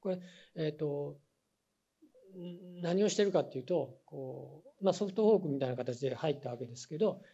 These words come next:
えーっと、まあ、ウィ-、コミットメント、あ、違うな、ウィットネスが入ってる形のダブリュー、えー、ティーエックスアイディーのマークルートを、えー、どこに格納するか、こう、こう、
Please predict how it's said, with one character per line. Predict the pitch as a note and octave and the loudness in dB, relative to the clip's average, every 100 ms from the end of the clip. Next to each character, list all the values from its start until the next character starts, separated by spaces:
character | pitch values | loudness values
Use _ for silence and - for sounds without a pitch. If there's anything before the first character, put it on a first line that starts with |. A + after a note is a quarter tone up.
| _ - | _ -8
え | D#3 D3 C#3+ C#3+ C#3+ C#3+ C#3 C#3 C#3 D3 B4+ _ _ _ _ | -6 -4 -4 -6 -8 -10 -12 -14 -18 -20 _ _ _ _ _
ー | |
っ | _ _ _ _ _ - | _ _ _ _ _ -6
と、 | C#3 C3+ - - - | -2 -2 -6 -8 4
ま | F3+ | 4
あ、 | C#3 | 4
ウ | F3+ | -2
ィ-、 | F#3 - - - _ _ _ _ - - _ _ _ - | -6 -6 -12 -14 _ _ _ _ -20 -20 _ _ _ 4
コ | C4+ | 6
ミ | C#4 | 8
ッ | |
ト | G#3+ | 6
メ | |
ン | F#3 | 6
ト、 | D#3 - - | 2 -2 -8
あ、 | C#3+ D#3+ - | -12 -12 -10
違 | B2+ | -8
う | B2+ | -6
な、 | B2 | 0
ウ | |
ィ | G3+ | 2
ッ | G#3+ | 6
ト | |
ネ | B3+ | 6
ス | - | 8
が | F3+ | 8
入 | F#3+ | 6
っ | |
て | F#3+ F#3 | 6 4
る | F3 | 4
形 | - D#3+ E3+ A3+ | 2 4 6 6
の | F3 | 6
ダ | F3 | 6
ブ | |
リ | F3+ F3 | 6 4
ュ | |
ー、 | - - _ - _ | 0 -12 _ -20 _
え | E3 C#3+ | -4 -2
ー、 | - - | -4 4
テ | E3+ | 6
ィ | |
ー | |
エ | D#3+ | 6
ッ | |
ク | - | 6
ス | F3 | 6
ア | D#3+ | 6
イ | |
デ | D#3+ | 6
ィ | D#3+ | 4
ー | F3+ | 4
の | G3 | 4
マ | C#3+ E3+ | 4 4
ー | |
ク | E3 | 4
ル | E3 D#3+ | 2 0
ー | E3 | 2
ト | D3+ | 4
を、 | C#3 A2+ - _ - | 4 4 -10 _ -6
え | B2 | -2
ー、 | |
ど | B2 F#3 | 2 6
こ | B3 | 6
に | E3 | 6
格 | C3+ C3+ | 4 2
納 | C3 | -2
す | C3 | -2
る | C3 | -6
か、 | B2+ - | -6 -4
こ | G#3+ G#3 | 2 2
う、 | F#3+ | 2
こ | A3 G#3+ | 0 0
う、 | - | -2